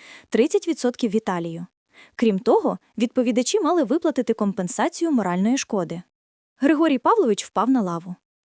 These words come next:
Клавдія Сергіївна заридала. Віталій сидів, втупившись в одну точку.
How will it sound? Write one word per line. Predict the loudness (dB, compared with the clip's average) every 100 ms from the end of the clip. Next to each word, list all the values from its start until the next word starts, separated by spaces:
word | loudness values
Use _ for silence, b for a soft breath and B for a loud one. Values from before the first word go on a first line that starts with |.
| _ -2
Клавдія | 4 4 4 0
Сергіївна | 0 -6 -4 -2 -2
заридала. | -2 -4 -4 -4 -6 -10 _ _ _ b b b 0
Віталій | 2 4 4 4
сидів, | 0 -4 -4 -4 _ _ _
втупившись | -4 0 2 2 0 -4 -4
в | -4
одну | -2 -2 0
точку. | -2 -2 -6 -12